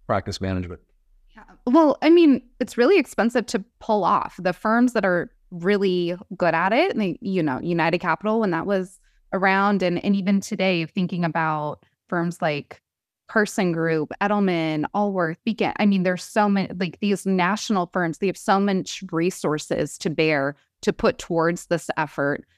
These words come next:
Speaker 2: Um, smaller firms that you, not excluding anyone on purpose, but it, it's, there's just limited resources. There's only
Speaker 1: Yeah.
Speaker 2: so much these smaller firms can do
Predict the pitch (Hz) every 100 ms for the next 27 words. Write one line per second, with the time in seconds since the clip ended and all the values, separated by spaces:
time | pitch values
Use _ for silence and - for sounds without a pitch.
0 | _ _ - 185 180 160 151 147 - -
1 | _ _ - 202 214 214 - 196 180 -
2 | - 190 - 196 175 165 - 208 196 180
3 | 170 165 151 139 254 269 123 - 185 156
4 | 147 - 180 - - - 190 214 220 -
5 | 262 240 - 208 233 240 240 247 214 240
6 | - - - - - - 196 185 226 226
7 | 220 220 220 214 202 202 190 - - 190
8 | - 190 180 175 185 175 - 190 170 143
9 | - 190 185 165